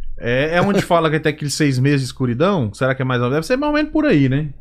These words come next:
Speaker 2: Olha, eu, eu sei que vai ter tempo de trevas e
Speaker 1: Hum.
Speaker 2: grande escuridão, que as pessoas vão, em um certo momento, as pessoas vão procurar a morte e a morte fugirão delas.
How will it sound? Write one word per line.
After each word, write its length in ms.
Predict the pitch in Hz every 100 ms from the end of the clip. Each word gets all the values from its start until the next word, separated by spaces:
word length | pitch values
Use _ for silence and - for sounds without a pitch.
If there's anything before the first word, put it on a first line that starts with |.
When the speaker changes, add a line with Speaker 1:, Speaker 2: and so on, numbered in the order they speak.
| -
Speaker 2:
Olha, 440 | 143 131 127 120 98
eu, 300 | 127 151 123
eu 160 | 156 160
sei 180 | -
que 120 | 151 156
vai 160 | 165
ter 200 | 160 160
tempo 340 | - 143 143 156
de 120 | 170
trevas 540 | 135 127 131 147 139
e 40 | 151
Speaker 1:
Hum. 40 |
Speaker 2:
grande 720 | 123 135 156 196 170 196 180 - - - - -
escuridão, 760 | 131 - 143 135 135 147 185
que 140 | 170 160
as 120 | -
pessoas 680 | 170 156 - 160 170 160 131
vão, 540 | 147 165 190 196 165 _ _ _ _ _ -
em 300 | 147 139 160
um 60 | 156
certo 360 | - 151 151
momento, 400 | 147 131 143 151
as 80 | 156
pessoas 400 | - 147 147 135
vão 140 | 165
procurar 480 | 175 170 - 143 160
a 40 | 185
morte 420 | 127 139 175 -
e 40 |
a 80 | 160
morte 340 | 127 131 156
fugirão 480 | - 156 147 139 165
delas. 640 | 127 107 107 90 - -